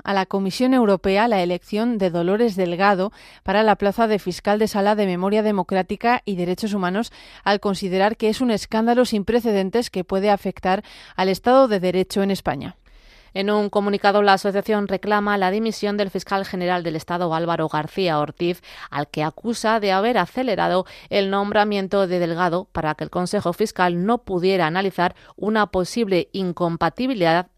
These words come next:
Speaker 2: de la elegida. La Asociación Profesional e Independiente de Fiscales señala que analizar esa posible incompatibilidad es competencia del Consejo Fiscal, no del fiscal general.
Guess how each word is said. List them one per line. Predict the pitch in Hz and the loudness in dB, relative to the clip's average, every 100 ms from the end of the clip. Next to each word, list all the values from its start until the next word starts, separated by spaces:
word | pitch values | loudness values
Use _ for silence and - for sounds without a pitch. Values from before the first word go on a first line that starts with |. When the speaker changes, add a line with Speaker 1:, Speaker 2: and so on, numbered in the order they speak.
| - | -14
Speaker 2:
de | 156 160 | -6 -4
la | 143 | -4
elegida. | 139 135 - 147 143 - - - - - | -6 -8 -10 -8 -8 -8 -14 -20 -10 2
La | 175 170 | 6 6
Asociación | 165 180 170 185 180 | 6 0 -2 0 -2
Profesional | 175 170 170 180 180 - | -2 -2 -2 0 -2 -2
e | |
Independiente | 165 170 226 226 180 170 190 202 | -2 0 0 0 0 0 -2 -2
de | 185 | -2
Fiscales | 175 170 185 180 185 - - | -4 -6 -2 0 -2 -4 -8
señala | 190 180 165 190 - | -4 0 0 -2 -6
que | - 170 | -4 0
analizar | 170 185 247 208 - | 2 0 0 0 0
esa | 240 - 220 | -4 -2 -2
posible | - - 233 185 - | -2 -2 0 0 -2
incompatibilidad | 175 170 - 160 156 190 - 220 254 214 170 - - - - - | -4 -6 -4 -4 -2 -4 -2 -4 -2 2 2 2 -8 -20 -12 -4
es | 175 180 - | -2 -2 -4
competencia | 175 160 - 156 208 240 196 160 | -4 -4 -4 -2 -2 -2 -2 -2
del | 196 240 | -2 -2
Consejo | 196 165 170 147 180 | -2 -2 -4 -4 -4
Fiscal, | 190 151 - 175 180 - _ _ | -4 -6 -2 0 0 -8 _ _
no | 180 240 233 | 0 0 2
del | 214 165 | 2 0
fiscal | 156 139 170 151 | -4 -2 0 -2
general. | - 147 135 123 | -2 -8 -8 -12